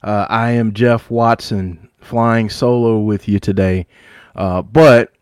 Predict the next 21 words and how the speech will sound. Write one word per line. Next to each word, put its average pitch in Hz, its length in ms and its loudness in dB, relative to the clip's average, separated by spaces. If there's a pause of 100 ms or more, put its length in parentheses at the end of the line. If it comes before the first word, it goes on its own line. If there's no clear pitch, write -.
(200)
I'm 110 160 -2
never 123 260 0
alone 113 480 2
because 104 300 0
we've 101 160 -2
always 104 380 0
got 98 180 -4
the - 80 -12
Insiders 98 600 -4
Army 95 340 -4
out 95 160 -6
there, 95 160 -4
so 95 160 -10
thank 117 260 -4
you 110 160 0
all 104 180 0
for 101 140 -8
joining 104 500 2
us 101 440 0 (640)
today, 113 760 0
and, 98 680 -8